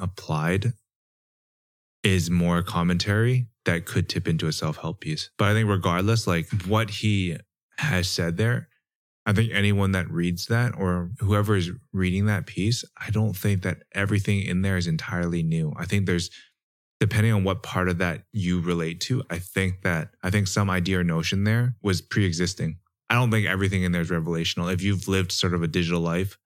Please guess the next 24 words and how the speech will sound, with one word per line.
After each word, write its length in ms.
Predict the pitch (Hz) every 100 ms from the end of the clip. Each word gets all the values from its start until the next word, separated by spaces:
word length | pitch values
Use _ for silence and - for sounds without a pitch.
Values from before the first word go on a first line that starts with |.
| _ _ _ _ _
for 100 | 90
the 60 | 85
last 240 | 82 85
however 220 | - 85
many 160 | 85 85
years, 280 | 82 90 95
like, 140 | 85
some 220 | - 95
part 180 | 90 90
of 80 | 82
that 180 | 82 78 - _ _ _ _ -
speaks 280 | - 82 -
to 100 | 85
you. 180 | 80 85
And 80 | 101
I 60 | 98
think 140 | 101
we 100 | 95
talked 200 | 92 98
about 140 | 101 87
this 120 | 85
before. 300 | - - 110
It's 100 | 85
like 200 | 82 82